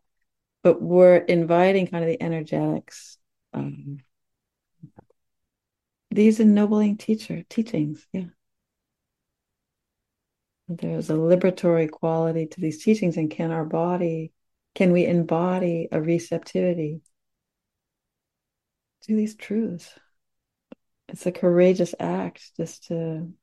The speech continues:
carve the time out to sit with ourselves and see what happens.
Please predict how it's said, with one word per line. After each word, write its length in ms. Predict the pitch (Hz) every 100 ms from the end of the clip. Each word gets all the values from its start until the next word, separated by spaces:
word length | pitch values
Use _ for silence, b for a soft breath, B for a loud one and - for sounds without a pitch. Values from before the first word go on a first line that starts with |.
| _ _
carve 320 | - 170 170
the 80 | 170
time 400 | - 170 170 165
out 380 | 165 180 220 _ _ _ _ _ _
to 80 | -
sit 200 | - -
with 120 | 175
ourselves 540 | 160 - 165 160 170 -
and 200 | 165 170 _ _ _ _ _ _ _ _
see 180 | _ -
what 120 | 170
happens. 380 | 180 175 156 170